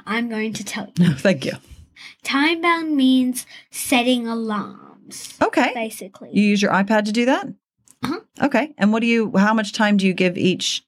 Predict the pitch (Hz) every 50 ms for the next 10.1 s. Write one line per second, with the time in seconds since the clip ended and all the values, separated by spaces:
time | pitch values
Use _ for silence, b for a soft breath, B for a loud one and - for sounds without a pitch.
0 | _ - - 190 - 151 - - - _ _ - - _ _ _ - - - -
1 | 294 285 277 262 262 254 240 226 196 165 160 - _ _ _ _ - - - -
2 | - - - 156 156 - 156 - 240 - - _ _ _ _ _ _ _ - -
3 | 190 185 196 208 202 214 202 202 202 202 196 - 202 196 202 226 233 - - 285
4 | 285 311 370 415 381 - - 196 196 196 190 190 - 185 196 202 208 214 214 220
5 | 214 208 202 190 196 190 190 185 180 185 185 180 - 202 190 180 180 175 175 180
6 | 180 175 180 196 202 202 185 180 - - 165 165 175 175 170 160 120 - 185 170
7 | 170 175 180 185 208 214 214 262 311 403 392 - _ _ _ _ _ - 285 294
8 | 294 277 254 247 - 247 262 262 262 277 269 262 277 269 - 285 269 269 277 269
9 | 269 277 277 277 262 254 240 240 247 254 254 240 240 233 233 233 233 226 233 226
10 | 214 202